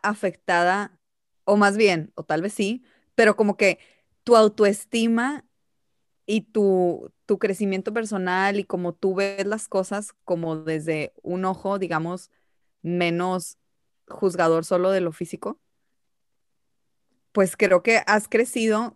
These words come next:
como diferente a mucha gente que tal vez su autoestima se ve afectada directamente si ese día no se siente bonita o si, eh, percibe que todas sus amigas, como decías, están más bonitas o así, porque solo le ven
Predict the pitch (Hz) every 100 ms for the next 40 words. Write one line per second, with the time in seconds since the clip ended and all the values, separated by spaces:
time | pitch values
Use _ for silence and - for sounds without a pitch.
0 | _ 202 190 175 160 - _ _ _ _
1 | 170 208 202 190 180 220 226 220 220 208
2 | 220 208 180 185 196 - 208 190 185 -
3 | 180 185 214 190 180 190 - 185 185 180
4 | 170 - 185 180 165 180 180 - _ _
5 | 180 165 180 202 208 180 175 165 156 160
6 | 156 165 170 202 190 - 190 190 _ _
7 | - 180 170 180 170 165 156 _ _ _
8 | - 180 175 165 165 156 147 _ - 190
9 | 180 220 196 202 208 - 214 214 185 208
10 | 196 190 180 185 175 165 175 170 - -
11 | 160 170 185 214 240 233 214 208 214 208
12 | 156 170 147 151 - 190 190 175 175 165
13 | 190 180 202 196 175 170 175